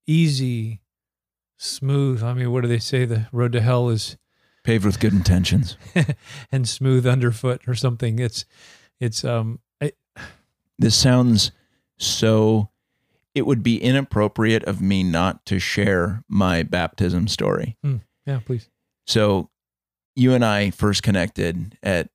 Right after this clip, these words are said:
Speaker 2: Man Camp.
Speaker 1: Yep.
Speaker 2: And that was a challenging time for me. There were so many guys there. There were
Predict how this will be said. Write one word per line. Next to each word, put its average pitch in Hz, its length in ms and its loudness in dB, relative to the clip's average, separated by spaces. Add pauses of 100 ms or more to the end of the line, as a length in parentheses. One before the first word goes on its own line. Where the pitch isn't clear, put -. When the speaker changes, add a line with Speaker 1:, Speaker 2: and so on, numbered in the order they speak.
(280)
Speaker 2:
Man 104 380 2
Camp. 90 420 -2 (120)
Speaker 1:
Yep. 110 140 -10 (220)
Speaker 2:
And 95 320 2
that 101 140 0
was 113 140 0
a 117 80 0
challenging 104 520 0
time 92 280 -2
for 92 120 -6
me. 90 380 -4
There 110 140 -2
were 104 320 -2 (640)
so 143 240 0
many 107 420 0 (180)
guys 98 360 -2
there. 98 200 -4
There 90 120 -8
were - 160 -14